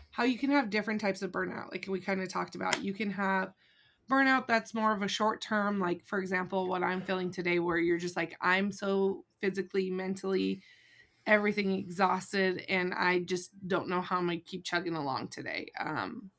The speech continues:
I just want to curl up and sleep, and because I'm so tired and I don't even know how I'm gonna do tomorrow." And I think those burnout days are a little bit easier to cope with, of course. Um, the big thing, like, I like to do is take a little bit more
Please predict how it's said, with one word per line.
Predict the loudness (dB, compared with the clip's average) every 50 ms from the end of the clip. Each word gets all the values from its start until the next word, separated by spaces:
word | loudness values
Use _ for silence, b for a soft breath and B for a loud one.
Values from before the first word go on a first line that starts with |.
| _ _ _ _ _ _ _ -4 0
I | 2 2 2
just | 2 0 -2 -2
want | -4 -4 -4 -6
to | -8
curl | -6 -2 0 2 2
up | 0 0 -2
and | -4 -4 -4
sleep, | -2 -4 -4 -4 -4 -6 -8
and | -4 -4 -2 -2 0 0 0 -2 -2 -2
because | -4 -4 -2 -2
I'm | -2 -2 -2
so | -4 -4 -4 -4
tired | -2 0 0 2 2 0 0
and | 0 -2 -2
I | -2 -2
don't | -2 -2 0 -2
even | -2 -2 -2
know | -2 -4 -4
how | -2 -2 -2 -2
I'm | -2 -2 -6 -4 -4
gonna | -4 -4 -4 -6 -8 _ _ _ _ _ _ _ _ _ _ _ _ 0
do | 2 2 2
tomorrow." | 6 6 6 8 8 6 2 -2 -8 _ b b b b b b b b b b b b b b -4 0
And | 2 4 6 6 6 4 2 0 -4 -10 _ 4
I | 6 6 8
think | 8 6 4 4 4
those | 4 4 4 4 2 0 0
burnout | 2 2 4 4 4 2 0 0 0
days | 2 2 2 2 0 0
are | 0 0 2
a | 2
little | 2 2 0 0 0 0
bit | 0 -2 -2 -2
easier | -2 -4 -4 -2 -2 0 -2 -2
to | -2 -4
cope | -8 -8 -10 -10 -8
with, | -10 -12 -10 -10
of | -14 -14 _
course. | -14 -14 -12 -12 -14 -14 -14 -14 -12 -6
Um, | -2 0 2 2 2 0 0 -2 -2 -2 -2 -2 -4 -6 _ _ _ _ _ -12
the | -6 -6 -2
big | 0 0 0 0
thing, | -2 -4 -2
like, | -2 -2 -2 0
I | 2 4 4 4
like | 4 2 -2 -4
to | -8 -10
do | -6 -4 -2 0 2
is | 2 0 -2
take | -4 -6 -6 -6 -4 -4
a |
little | -4 -2 -2 -2 -2
bit | -2 -4 -4 -4
more | -4 -2 -2 -2 -2 -2 -2 -2 -4